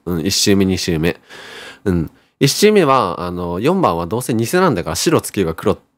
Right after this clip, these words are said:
あのー、ラインを見ようも、あの、四番は偽なんだから、どっちでも情報ないでしょっていうのは、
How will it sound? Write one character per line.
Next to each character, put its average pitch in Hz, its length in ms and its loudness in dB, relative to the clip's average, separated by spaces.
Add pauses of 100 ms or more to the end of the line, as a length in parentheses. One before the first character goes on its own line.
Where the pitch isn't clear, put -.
(280)
あ 85 160 -2
の 82 600 0
ー、 82 40 -2
ラ 113 120 4
イ 180 140 4
ン 190 60 4
を 170 40 2
見 165 120 4
よ 185 260 4
う - 20 -6
も、 95 420 -2
あ 80 140 -8
の、 80 320 -6
四 156 240 0
番 95 120 0
は 82 80 -2
偽 92 120 -4 (100)
な 180 100 4
ん 127 60 0
だ 87 100 -4
か 78 100 -8
ら、 82 120 -2
ど 113 140 -2
っ 107 40 -8
ち - 140 -4
で 180 60 0
も 147 100 2
情 135 200 0
報 151 360 2
な 147 140 -2
い 135 40 -4
で 90 60 -6
し - 80 -10
ょ 85 40 -8
っ - 20 -20
て - 80 -14
い 80 40 -10
う 82 40 -6
の 82 80 -6
は、 80 340 -4